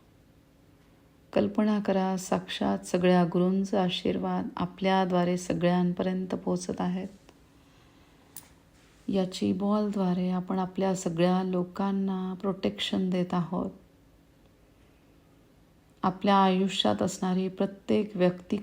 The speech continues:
खूप महत्त्वाची. बघा,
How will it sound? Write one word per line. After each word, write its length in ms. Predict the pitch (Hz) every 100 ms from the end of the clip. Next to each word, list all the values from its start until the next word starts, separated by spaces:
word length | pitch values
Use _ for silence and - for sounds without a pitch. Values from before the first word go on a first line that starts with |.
| -
खूप 340 | - 214 226 -
महत्त्वाची. 840 | 190 175 - 180 170 - - 196 - - - - - - - - _ - - - - _ _
बघा, 540 | 202 202 214 220 220